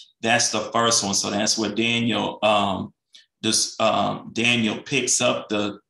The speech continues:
title Abomination of Desolation from this one, okay? Now,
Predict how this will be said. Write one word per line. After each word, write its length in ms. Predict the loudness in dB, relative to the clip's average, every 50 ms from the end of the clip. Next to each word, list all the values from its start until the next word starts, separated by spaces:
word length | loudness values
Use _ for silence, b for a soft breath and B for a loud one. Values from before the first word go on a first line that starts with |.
| _ _ -8
title 480 | -2 2 2 2 2 2 0 0 0
Abomination 640 | 0 2 2 2 2 2 0 0 0 0 0 -2 -2 -4
of 60 | -4
Desolation 580 | -2 -2 -2 -2 -4 -4 -2 -2 -2 -2 -2 -6 B B B B B B
from 280 | -4 -2 -2 -2 -2 0
this 280 | 0 2 2 2 0
one, 140 | -2 -4 -6
okay? 480 | -8 -8 -4 -2 0 0 0 0 -2 B B B B B _
Now, 460 | 2 2 4 4 4 2 0 -4 -8